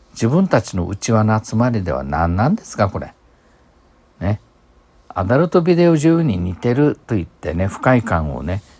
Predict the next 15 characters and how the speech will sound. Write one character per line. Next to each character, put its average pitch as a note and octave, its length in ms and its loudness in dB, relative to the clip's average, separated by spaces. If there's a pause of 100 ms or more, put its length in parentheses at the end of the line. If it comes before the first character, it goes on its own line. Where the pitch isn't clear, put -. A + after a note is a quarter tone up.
(100)
女 G2+ 100 -6
性 G2 240 -2
に F#2 80 -2
与 F#2+ 340 0
え F#2 60 -2
た G#2 140 -2
だ A2+ 140 0
け B2 140 -4
で F#2 100 -4
は D#2+ 160 -2
な A2+ 260 2
く、 - 340 -8 (480)
な A#2 180 4
ん A3+ 160 4
と、 F2+ 300 -4